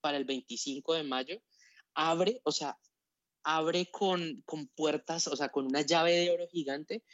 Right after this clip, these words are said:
lo que va a ser el Star Wars Celebration. Ustedes van a ver, estoy, o sea, guarden este podcast. <laughs> Va, va a haber panel de Obi-Wan como primicia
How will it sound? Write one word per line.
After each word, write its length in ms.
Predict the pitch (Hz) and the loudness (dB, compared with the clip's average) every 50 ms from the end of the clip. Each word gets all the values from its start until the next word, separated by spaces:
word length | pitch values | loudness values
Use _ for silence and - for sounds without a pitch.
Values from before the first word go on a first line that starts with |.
| - - - - - | -20 -20 -10 0 2
lo 120 | 139 143 | 2 4
que 140 | - 147 139 | 4 4 4
va 80 | 135 | 4
a 60 | 127 127 | 4 2
ser 140 | 147 135 | 2 0
el 100 | 139 143 | 0 0
Star 240 | 156 147 - 147 123 | -2 -2 -2 -4 -2
Wars 160 | 123 123 120 | -2 -2 -2
Celebration. 520 | 139 143 139 131 117 120 123 - - 110 - _ _ | 0 0 0 2 2 2 2 0 -2 -6 -12 _ _
Ustedes 440 | - 120 - - 131 123 123 113 123 | -8 -8 -2 2 2 2 2 0 0
van 220 | 131 147 147 143 | 0 0 2 2
a 80 | 147 147 | 0 0
ver, 320 | 143 156 151 151 156 - _ _ _ _ _ - - - - _ _ | 2 2 2 2 0 -2 _ _ _ _ _ -20 -20 -20 -20 _ _
estoy, 260 | 127 - - 151 143 | -4 0 2 2 4
o 80 | 135 143 | 4 2
sea, 260 | 131 143 131 131 131 - _ _ _ _ _ _ _ _ _ _ | 2 2 0 -2 -2 -8 _ _ _ _ _ _ _ _ _ _
guarden 500 | 151 151 143 160 165 170 175 175 180 180 | -10 -2 2 2 2 2 2 0 0 -2
este 200 | 190 175 - 180 | -2 -2 -2 -4
podcast. 540 | 175 - 170 170 - - - - - - - _ _ - - - - - - | -4 -4 -6 -6 -6 -10 -10 -10 -12 -12 -12 _ _ -20 -20 -18 -18 -18 -16
<laughs> 540 | - - 185 170 156 143 147 147 139 139 147 | -4 0 2 2 2 2 0 -6 -8 -2 0
Va, 320 | 165 156 151 165 170 156 - - _ _ - | 0 0 2 0 -2 -2 -4 -10 _ _ 0
va 80 | 160 | 0
a 40 | 156 | 2
haber 300 | 156 165 175 180 180 175 - | 4 4 2 2 0 -2 -2
panel 460 | 185 180 180 180 180 190 190 196 175 | -2 0 0 0 0 -2 -2 -2 -2
de 120 | 175 175 160 | -2 0 0
Obi-Wan 500 | 147 147 151 147 160 170 170 170 170 170 - - | 2 0 0 0 0 -2 -2 -2 -4 -8 -14 -6
como 380 | - 175 175 175 175 170 165 - | -4 -2 0 0 0 0 0 2
primicia 640 | 156 143 143 139 139 139 131 - 151 151 160 - | 0 2 2 2 0 0 -2 -2 -4 -6 -6 -8